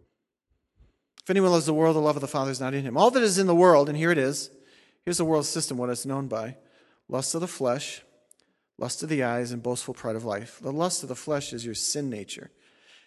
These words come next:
You as a human being have in your mind a capacity to sin. Sin is violating commands of the Bible to do right.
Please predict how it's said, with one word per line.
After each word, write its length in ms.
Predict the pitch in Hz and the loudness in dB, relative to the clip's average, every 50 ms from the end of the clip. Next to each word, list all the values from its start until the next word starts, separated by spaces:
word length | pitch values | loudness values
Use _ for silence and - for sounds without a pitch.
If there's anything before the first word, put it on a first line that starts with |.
| _ _ _ - - - | _ _ _ -20 -20 -20
You 400 | - - 127 135 147 160 175 190 - | -16 -12 -6 -2 2 2 2 2 0
as 280 | - 151 143 139 127 | -2 -2 -2 0 0
a 60 | 135 120 | -2 -4
human 440 | 120 - - 165 151 147 131 123 | -6 -6 -6 -4 -4 -4 -4 -6
being 520 | 120 120 156 156 135 113 107 117 113 113 - - _ _ _ _ _ _ _ _ _ _ _ _ _ _ _ _ _ _ | -4 -2 -2 -2 -2 -2 -4 -8 -12 -16 -18 -20 _ _ _ _ _ _ _ _ _ _ _ _ _ _ _ _ _ _
have 280 | - 147 135 127 117 | -2 -2 -2 -2 -2
in 120 | 139 139 143 | -4 -4 -2
your 120 | 151 170 | -2 -2
mind 520 | 165 143 131 120 113 113 120 123 120 156 - - | -2 -2 -2 -2 -2 -4 -4 -6 -8 -12 -12 -12
a 80 | 127 123 | -14 -10
capacity 800 | - 151 143 - 135 117 101 98 - - 120 113 117 117 123 120 - | -10 -10 -10 -8 -8 -6 -6 -6 -8 -10 -10 -8 -8 -10 -10 -12 -14
to 100 | - 123 | -14 -10
sin. 540 | 123 - - - 165 151 117 90 - - - - | -8 -6 -6 -4 -4 -4 -6 -8 -10 -16 -18 -14
Sin 760 | - - - - - - 180 185 175 143 120 113 117 123 - - - | -10 -8 -4 -4 -2 0 0 0 0 -2 -2 -4 -6 -8 -10 -10 -6
is 500 | 131 117 113 107 107 110 120 120 - - - - - - _ _ _ _ _ _ _ - | -4 -4 -2 -2 -2 -4 -4 -6 -10 -12 -16 -20 -20 -20 _ _ _ _ _ _ _ -20
violating 1120 | 113 107 113 110 - 160 160 165 180 190 190 175 160 143 131 127 135 139 147 151 151 151 - - | -20 -16 -12 0 2 4 6 6 6 6 6 4 4 4 2 2 0 -2 -2 -4 -8 -10 -14 -12
commands 580 | - 151 135 131 135 131 135 139 139 139 160 | -10 -8 -6 -4 -4 -4 -4 -4 -4 -4 -6
of 60 | 170 | -4
the 100 | 175 190 | -4 -4
Bible 600 | 165 156 131 113 117 113 104 117 120 123 123 - - _ _ _ _ _ _ _ _ _ _ _ _ _ _ _ _ _ _ _ _ _ _ _ _ _ | -2 -2 -4 -2 -4 -4 -4 -6 -8 -8 -10 -16 -20 _ _ _ _ _ _ _ _ _ _ _ _ _ _ _ _ _ _ _ _ _ _ _ _ _
to 100 | - 139 | -16 -12
do 160 | 120 127 123 123 | -8 -6 -2 2
right. 440 | 143 147 117 - - - - - | 2 2 2 0 -4 -8 -10 -10